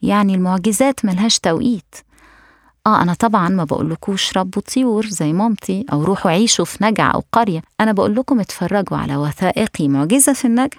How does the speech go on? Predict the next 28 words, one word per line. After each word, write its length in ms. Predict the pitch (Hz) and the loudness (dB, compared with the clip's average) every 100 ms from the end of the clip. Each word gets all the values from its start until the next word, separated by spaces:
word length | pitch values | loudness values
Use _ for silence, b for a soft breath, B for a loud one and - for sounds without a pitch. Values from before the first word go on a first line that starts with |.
| _ | _
وبقولكم 520 | 247 247 285 370 302 | 0 2 2 2 0
كمان 520 | 247 226 202 196 254 277 | 0 2 2 4 2 2
إن 180 | 180 | 0
كل 560 | 175 - 339 320 285 269 | -2 0 2 2 2 2
دقيقة 480 | 226 254 254 - 233 | 2 2 2 0 0
فيها 400 | - 226 214 208 | -2 -2 0 -2
فرصة 460 | - 190 - - 170 | -2 -4 -2 0 0
للنجاة. 480 | 156 143 131 - - _ _ _ _ _ - | 0 0 0 -4 -6 _ _ _ _ _ -2
انت 200 | 311 285 | 0 2
بقى 220 | 240 269 | 2 2
هتشوفها 360 | 196 - - 185 | 2 0 0 -2
ازاي؟ 420 | 143 160 143 - b b b b b | -2 0 0 -2 b b b b b
هتقبل 420 | 190 294 - 226 | -4 0 2 2
إن 140 | 190 180 | 2 0
الجنيه 380 | 156 170 190 226 | 0 0 2 2
ما 100 | 180 | 2
بقاش 440 | - - 196 - - | 0 0 0 0 0
زي 280 | 143 156 160 | 0 0 0
زمان 460 | 165 156 196 233 | 0 0 0 0
وتتحرك 640 | 220 - - - 226 220 202 - _ _ | 0 -4 -6 -2 0 -2 -4 -8 _ _
أيًا 500 | 254 254 202 185 170 170 - | 0 2 0 -2 -2 -4 -4
كان 340 | 233 247 220 | 0 2 0
اتجاهك، 720 | 160 - 160 226 262 262 - b b b b b b b _ | -2 -4 -2 0 2 0 -4 b b b b b b b _
ولا 280 | - 165 185 | -4 -2 0
هتختار 440 | 190 196 - 247 262 | -2 -4 -2 -2 -2
تولول 640 | - 196 208 202 202 196 | -2 -2 0 0 0 -2
وتلطم 640 | 185 - 190 185 - 185 | -4 -2 -2 -2 -2 -2
وتشتم 540 | 175 - 190 - - | -2 -2 0 0 -2